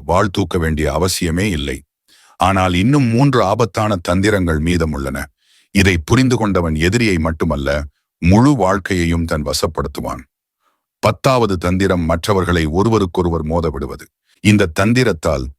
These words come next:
பெரிய சாம்ராஜ்யங்களே அழிந்துள்ளன. உங்கள் எதிரி வலிமையானவனாக இருந்தால் அவனது சொந்த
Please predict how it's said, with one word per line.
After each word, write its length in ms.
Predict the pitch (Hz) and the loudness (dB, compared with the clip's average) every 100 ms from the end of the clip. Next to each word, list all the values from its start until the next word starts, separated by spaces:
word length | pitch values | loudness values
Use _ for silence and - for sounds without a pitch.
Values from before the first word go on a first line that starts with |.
| _ - | _ -2
பெரிய 340 | - 110 113 87 | 2 4 2 0
சாம்ராஜ்யங்களே 840 | - 90 113 123 113 101 95 92 95 | 0 0 2 2 0 0 0 0 0
அழிந்துள்ளன. 520 | 82 87 76 65 69 69 - _ _ - - | 0 0 0 -4 -6 -8 -12 _ _ -20 -6
உங்கள் 300 | - 113 104 92 | 2 4 4 2
எதிரி 300 | 107 131 113 | 0 0 0
வலிமையானவனாக 840 | 90 117 117 101 92 87 87 85 | 0 2 2 0 0 0 -2 -2
இருந்தால் 500 | 87 76 76 71 69 73 _ | -2 -2 -2 -4 -4 -8 _
அவனது 400 | - 90 95 87 | 0 2 2 0
சொந்த 320 | 82 92 98 | 0 0 2